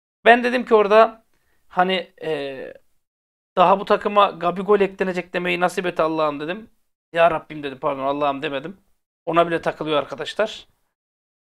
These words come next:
Ee, sizler de "Amin." dediniz. Hocam hem Maxi Gomez diyorsun hem Gabigol diyorsun. Şartları anlattım arkadaşlar. Tekrar tekrar anlattığım zaman video uzun oluyor.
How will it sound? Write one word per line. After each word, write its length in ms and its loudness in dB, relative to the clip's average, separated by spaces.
Ee, 540 -6
sizler 360 0
de 40 4
"Amin." 360 4
dediniz. 420 -6
Hocam 360 2
hem 340 0
Maxi 360 -6
Gomez 360 -2
diyorsun 220 -8
hem 160 -8
Gabigol 340 -4
diyorsun. 240 -14
Şartları 520 -8
anlattım 400 -8
arkadaşlar. 560 -10
Tekrar 360 -8
tekrar 260 -6
anlattığım 440 -6
zaman 240 -8
video 260 -8
uzun 220 -6
oluyor. 280 -6